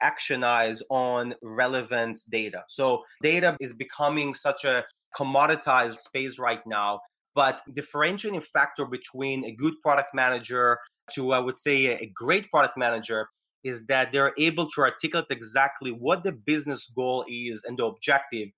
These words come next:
and go very tactically and validate those type of assumptions, as a subset of that, really just being into actionize, right? And put a concrete plan where you can measure the success of what you've been validating.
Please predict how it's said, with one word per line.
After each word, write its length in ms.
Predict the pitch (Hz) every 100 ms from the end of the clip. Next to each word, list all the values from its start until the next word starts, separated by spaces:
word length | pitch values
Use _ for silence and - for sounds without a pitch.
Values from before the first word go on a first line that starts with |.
| _ _ _
and 240 | 139 131 123
go 260 | 147 190
very 260 | 147 165 151 - -
tactically 720 | 147 - 147 - 131 123 117
and 160 | 113 107 95
validate 580 | 131 151 156 135 117 113
those 200 | 127 135 -
type 160 | 127 -
of 160 | 117 113 _ -
assumptions, 800 | - - 147 147 - 107 101 - _ _ 139
as 120 | 123
a 20 |
subset 420 | 117 165 170 185
of 160 | 147 120
that, 200 | 127 120
really 240 | 123 143 165
just 180 | 135 120
being 140 | 131
into 180 | 120 131
actionize, 520 | 117 120 - 101 95 92
right? 280 | 110 113 110 -
And 120 | 123 -
put 140 | 202
a 60 | 226
concrete 520 | - 135 - 156 151 -
plan 380 | 139 147 131 123 _ _ _
where 280 | 120 123 139
you 180 | 139 147
can 360 | 151 135 139
measure 320 | 143 175 143
the 120 | 131 117
success 640 | - - - 156 135 - - _
of 180 | 135 127
what 440 | 123 123 143 165 -
you've 180 | 120
been 160 | 117 113
validating. 440 | 110 107 98 -